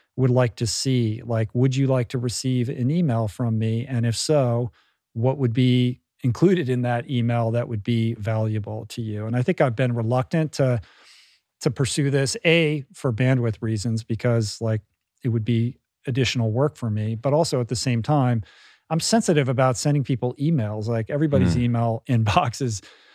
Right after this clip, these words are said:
Speaker 1: is overflowing at the, at this point. But we're also in a period of time where people are creating Substacks and, and, you know,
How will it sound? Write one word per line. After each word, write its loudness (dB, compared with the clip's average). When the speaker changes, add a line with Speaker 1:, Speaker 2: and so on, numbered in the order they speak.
Speaker 1:
is 0
overflowing 2
at -4
the, -6
at -2
this -2
point. -4
But 0
we're 4
also 2
in 0
a -2
period 0
of -2
time -2
where 0
people 0
are 2
creating -2
Substacks -2
and, 0
and, 0
you -2
know, -2